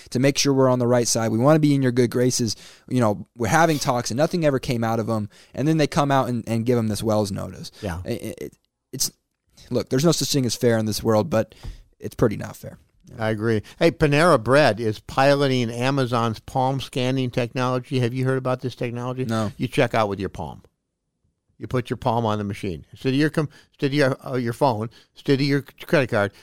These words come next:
Speaker 2: you put the palm of your hand on
Speaker 1: Why
Speaker 2: the
Speaker 1: do you need the
Speaker 2: machine.
Speaker 1: whole palm? Like, I guess, like, you only really need a finger.
Speaker 2: Palm reader.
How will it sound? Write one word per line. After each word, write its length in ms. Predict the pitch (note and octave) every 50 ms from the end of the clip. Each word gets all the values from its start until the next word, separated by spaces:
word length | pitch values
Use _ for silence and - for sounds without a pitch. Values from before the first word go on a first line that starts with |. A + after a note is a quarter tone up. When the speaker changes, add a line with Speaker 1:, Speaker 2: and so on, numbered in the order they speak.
| _ _
Speaker 2:
you 100 | B2+ B2+
put 180 | A#2+ B2+ A#2 -
the 60 | A2
palm 280 | - - B2 B2+ C3 B2+
of 40 | B2+
your 120 | A#2 G#2+
hand 360 | G2+ B2+ A#2+ A2 F#2+ D#2 D2+ - _ _ _ _ _ _ - - -
on 160 | A2 A2 A#2
Speaker 1:
Why 140 | A2+ D3 F3+
Speaker 2:
the 60 | F#3+
Speaker 1:
do 0 |
you 80 | F#3 F3+
need 40 |
the 40 | F3+ D#3
Speaker 2:
machine. 60 | -
Speaker 1:
whole 120 | C3+ D3 C#3+
palm? 360 | - - A2+ B2+ C3 G#2+ G2+
Like, 240 | G#2 G#2 A2 - - -
I 100 | - G#2+
guess, 240 | A2+ C3 C3 - -
like, 160 | G#2+ G#2+ G#2
you 240 | E2 A2 A2 A2+ A#2+
only 160 | B2+ C3+ A#2+
really 180 | A#2 A#2 A2 G#2
need 140 | G#2+ B2 A2
a 60 | G2+
finger. 440 | - - - B2 B2 A#2+ B2+ - -
Speaker 2:
Palm 220 | - F3 F#3 F#3+ E3+
reader. 100 | C3 A2